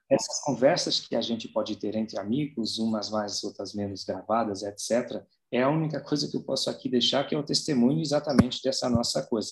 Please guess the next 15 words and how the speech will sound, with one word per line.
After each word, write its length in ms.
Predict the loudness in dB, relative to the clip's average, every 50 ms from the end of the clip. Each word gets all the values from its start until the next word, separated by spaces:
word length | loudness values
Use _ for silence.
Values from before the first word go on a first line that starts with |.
| -12 _ -8
que 100 | -4 -4
é 160 | -4 -4 -6 _ -20 _ _ _ _ _ _ _ _ _ 2
essas 320 | 4 4 4 4 2 0 2
conversas, 640 | 0 2 4 6 6 6 6 4 2 0 0 4
essas 600 | 4 4 4 4 2 0 2 2 0 0 0 0 0
intenções, 760 | 0 0 2 4 4 4 4 4 4 4 4 4 4 4 2
essas 280 | 2 0 0 0 2 2
interações 960 | 0 2 2 2 0 2 2 0 0 2 2 2 2 2 0 -2 -4 -6 -10 -20 _ _ -20 -20 -16 -4
que 120 | -2 2
se 120 | 2 2 2
repitam, 800 | 2 0 -2 -2 -4 0 2 2 2 0 2 4 4 4 4 0
que 140 | -2 -2 -4
se, 640 | -2 -2 -2 0 2 2 4 4 2 2 0 -4 -8 _ _ _ _ _ -4
ehm, 600 | -2 -2 -2 -2 -4 -6 -6 -6 -6 -6 -8 -10 -12 _ _ _ _ _ -10 -2
reforcem, 920 | 0 0 0 0 2 4 4 4 4 4 4 4 2 2 2 -2 -14